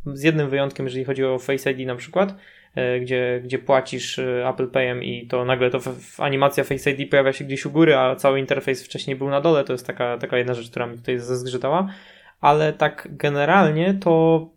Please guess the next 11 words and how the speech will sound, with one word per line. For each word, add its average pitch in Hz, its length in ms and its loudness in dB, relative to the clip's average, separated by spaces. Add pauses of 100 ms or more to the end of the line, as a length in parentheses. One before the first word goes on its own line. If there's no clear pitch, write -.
(540)
bardzo 170 300 6
płynne 156 340 2
było 139 220 -2
to 139 100 -8
przejście 135 440 -2
z, 123 40 -6
z 127 320 -8
normalnych 151 420 2
powiadomień 135 440 -2
do 127 180 -2
Dynamic 123 320 -2